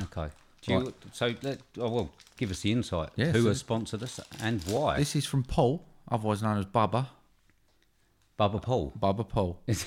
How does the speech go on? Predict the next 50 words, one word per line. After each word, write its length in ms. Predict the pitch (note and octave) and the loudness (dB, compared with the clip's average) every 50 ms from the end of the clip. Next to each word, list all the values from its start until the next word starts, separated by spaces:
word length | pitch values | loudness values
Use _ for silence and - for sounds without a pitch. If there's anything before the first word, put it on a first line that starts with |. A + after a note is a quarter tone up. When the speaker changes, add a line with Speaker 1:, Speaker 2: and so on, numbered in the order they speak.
| - - | -2 -2
Speaker 1:
it? 100 | D#3+ - - | -2 -2 0
Speaker 2:
Yeah. 220 | - A2+ B2 D#3 D#3+ - | 4 6 6 6 4 2
Speaker 1:
Why 120 | - C3 D#3+ | -2 -2 -2
is 80 | D#3+ | -2
he 100 | E3+ D3 | -4 -4
not 240 | A#2+ A#2+ G#2 F#2+ - | -2 -2 -4 -6 -6
called 200 | - - G#2+ F2 | -6 -6 -6 -6
Bubba? 260 | - G#2+ F2+ D2+ C#2+ C#2+ - - - - - - - - - - - | -6 -6 -6 -6 -8 -12 -14 -16 -20 -20 -20 -20 -20 -20 -20 -14 -10
Speaker 2:
Um, 560 | - G2+ G2+ G2 G2 F#2+ F#2+ F#2 F#2 F#2 F#2+ - - | -8 -8 -6 -6 -6 -4 -6 -6 -6 -8 -10 -10 -10
I 40 | G2 | -10
think 160 | - - F#2+ | -8 -6 -6
he's 100 | - F2+ | -6 -6
got 160 | - - - - | -6 -8 -4 -4
big 160 | F2+ E2+ - | -4 -4 -2
gums. 420 | - E2+ E2 E2 E2+ E2+ - - - - _ _ _ _ | -2 -2 -2 -2 -4 -6 -10 -14 -20 -20 _ _ _ _
Speaker 1:
Oh. 200 | - C#2+ C#2 C#2+ - _ _ - G#2+ - - | -6 -6 -6 -8 -12 _ _ -6 -6 -6 -6
<laughs> 300 | - - - - - A2 | -10 -12 -16 -18 -8 -4
Doesn't 260 | G#2+ G2 E2+ F#2 E2+ | -2 -2 0 -2 -4
look 120 | E2 D#2+ | -4 -4
like 220 | E2 D#2+ D#2+ - - | -6 -6 -6 -4 -4
Bubba 220 | F2 - - - | -4 -4 -4 -4
Gump. 300 | - E2 D2+ D2+ - - - - _ - | -4 -2 -2 -2 -4 -8 -14 -20 _ 0
Speaker 2:
Bubba 220 | G2+ F#2 F2 G2 F#2 | 2 2 2 2 2
Gump. 340 | F#2+ F2 F2+ - - - - - _ - - - - - - _ _ _ _ - - - - - | 2 0 0 -2 -6 -12 -16 -18 _ -18 -16 -16 -16 -16 -20 _ _ _ _ -20 -20 -20 -6 0
Speaker 1:
No? 180 | F#2 F#2 A#2 B2+ B2 | 2 4 6 4 4
Speaker 2:
<laughs> 80 | - - | 2 2
No. 360 | B2+ A#2 G2+ - A2+ F#2+ A2+ - - - - - - - - - | 2 2 4 4 2 2 2 0 0 -6 -16 -20 -20 -12 -8 -6
Speaker 1:
Okay. 560 | - - - - - - - - - - D#3+ - - - | -6 -6 -8 -12 -14 -14 -14 -12 -8 -8 -8 -8 -6 -6
Speaker 2:
I'll 60 | E3+ | -4
have 120 | F#3+ F3+ - | -4 -4 -4
to 80 | - D#3+ | -4 -4
ask 220 | F#3+ F3+ - - | -4 -4 -4 -4
him 140 | F#2 F2 E2 | -4 -2 -2
why 120 | D#2+ E2 D#2+ | -2 -2 -2
he 60 | D#2+ | -4
got 180 | E2 E2 E2 | -4 -6 -6
called 220 | - - E2 D2+ - | -6 -8 -8 -8 -6
Bubba, 300 | D#2+ D#2+ D#2 D#2 E2 D#2+ | -6 -6 -4 -4 -4 -6
actually. 340 | D#2+ - - - F2+ F#2 A2+ | -6 -8 -10 -8 -6 -6 -6
Speaker 1:
You 40 | G#2+ G2+ - _ _ _ _ _ - | -8 -10 -16 _ _ _ _ _ -10
Speaker 2:
That's 120 | A2 G#2+ - | -10 -6 -4
Speaker 1:
should 80 | - | -2
Speaker 2:
his, 80 | - B2+ | -2 -2
Speaker 1:
have 80 | G#2+ | -4
come 180 | - - G#2+ F2 - | -4 -6 -6 -6 -4
Speaker 2:
that's 160 | A#2 A2 - | -6 -6 -4
his 100 | - A2+ | -4 -4
Speaker 1:
prepared 200 | C3+ C3+ G2 D#2 | -4 -4 -6 -8
with 80 | C#2 B1 | -10 -8
that. 140 | C2 C#2+ - | -8 -8 -10